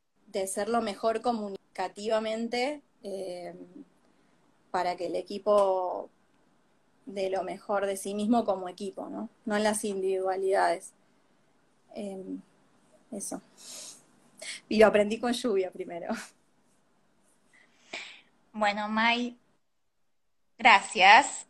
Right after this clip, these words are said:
Speaker 2: Vamos a el pie perfecto. <laughs> Parece todo
Speaker 1: <laughs>
Speaker 2: guionado, pero no estaba todo tan guionado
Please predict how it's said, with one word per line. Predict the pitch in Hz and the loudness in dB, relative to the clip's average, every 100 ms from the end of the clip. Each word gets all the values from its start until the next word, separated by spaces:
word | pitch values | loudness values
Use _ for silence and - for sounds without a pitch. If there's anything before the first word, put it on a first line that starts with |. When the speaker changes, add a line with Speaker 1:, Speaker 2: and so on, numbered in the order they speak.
| _ | _
Speaker 2:
Vamos | 220 247 262 - _ _ | 4 4 2 -4 _ _
a | 196 196 - | -6 -6 -6
el | 190 190 | -8 0
pie | 226 | 4
perfecto. | 233 226 226 - 240 233 - - | 8 8 6 6 6 6 -4 -4
<laughs> | - - - - - - _ - - - - | -4 -8 -14 -20 -20 -20 _ -20 -18 -10 6
Parece | 202 - 269 | 10 10 10
todo | 262 214 214 | 10 10 10
Speaker 1:
<laughs> | |
Speaker 2:
guionado, | 208 208 226 233 233 226 240 | 8 10 12 12 12 12 12
pero | 233 202 | 10 4
no | 220 | 4
estaba | 294 226 202 196 | 6 8 8 8
todo | 196 190 | 4 4
tan | - 220 214 | 4 4 6
guionado | 208 214 214 220 220 214 240 285 - | 6 8 12 12 12 10 10 8 2